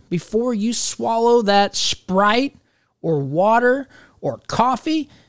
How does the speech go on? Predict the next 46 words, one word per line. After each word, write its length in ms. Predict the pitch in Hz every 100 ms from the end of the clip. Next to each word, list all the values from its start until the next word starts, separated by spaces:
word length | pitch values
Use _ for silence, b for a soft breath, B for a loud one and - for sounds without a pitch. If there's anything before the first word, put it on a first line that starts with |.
| b
that 200 | - 170
mask 520 | 156 165 208 233 247 -
better 400 | 147 247 285 285
be 300 | 233 208 190
up. 360 | - 262 359 - - b b b b _ _ _ _
Now, 140 | 143
no 180 | 175 226
word 400 | 190 202 214 196
on 160 | 160 151
whether 260 | 151 143
Aquaman, 800 | - 156 185 - 143 107 104 151 - b b _ _ _ _ _
um, 560 | - - 117 107 110 120 b b b b b _ _ _ -
from 380 | - - 131 120
the 140 | 117 113
Garcetti, 680 | 120 135 123 - 180 135 123
the 80 |
mayor 220 | 131 131 135
of 80 |
Los 260 | 131 123 -
Angeles, 400 | 151 160 104 117
he 160 | - 180
holds 320 | - 240 196
his 100 | 147
breath. 340 | 127 95 90
I 80 | 143
don't 80 | 202
know 60 | 170
if 60 |
he 80 | 156
holds 240 | 147 165
his 100 | 147
breath 320 | 135 151 156 143
as 200 | 151 165
he's 140 | 151
eating 160 | 151 151
and 120 | 147
drinking. 340 | 147 151 143
This 180 | 151 180
guy 200 | 147 139
can 140 | 143
do 140 | 135 135
all 120 | 131
sorts 260 | - 143 113
of 120 | 95 B B B B B
incredible 480 | - 120 - 131 107
things. 500 | - 147 117 - -